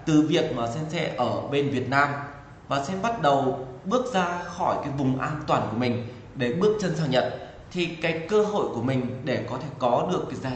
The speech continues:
trị nhiều hơn bằng cách là mình bước sang một cái vùng đất để bán cái sức lao động của mình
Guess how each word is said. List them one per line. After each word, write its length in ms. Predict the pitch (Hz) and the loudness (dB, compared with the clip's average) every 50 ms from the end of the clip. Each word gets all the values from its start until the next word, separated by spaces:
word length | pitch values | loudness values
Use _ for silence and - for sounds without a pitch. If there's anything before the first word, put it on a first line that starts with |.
| - | -6
trị 180 | - 208 190 131 | -6 -6 -6 -4
nhiều 140 | 135 123 117 | -2 -2 0
hơn 260 | 120 135 147 151 151 151 - - - - - - - | 0 2 4 4 2 2 0 -6 -10 -12 -16 -14 -6
bằng 220 | - 135 131 135 131 - | -2 0 0 0 0 2
cách 300 | 185 202 - - - - | 0 0 0 0 -4 -2
là 120 | 123 117 | -2 0
mình 260 | 117 123 120 120 123 175 | 0 2 0 0 0 0
bước 180 | 185 190 - | 0 0 0
sang 200 | - 170 156 131 | -2 -4 -2 -2
một 60 | 123 117 | -2 -4
cái 100 | 127 127 | -4 -4
vùng 260 | 127 135 127 123 123 | -2 0 0 2 2
đất 360 | 143 180 - - - - - 143 | 2 2 2 2 -2 -6 -6 -4
để 400 | 143 135 117 104 98 95 - - - - - - - - | -2 -2 -2 -2 -2 -4 -6 -8 -10 -14 -16 -18 -14 -2
bán 260 | - 165 151 170 180 208 | 2 2 2 2 0 -2
cái 100 | 262 247 | -4 -4
sức 120 | - 269 - 196 | -4 -4 0 0
lao 160 | 170 147 - | 2 2 2
động 140 | 113 107 107 | 0 0 0
của 60 | 104 113 | 0 0
mình 260 | 123 120 113 113 | 0 0 0 -2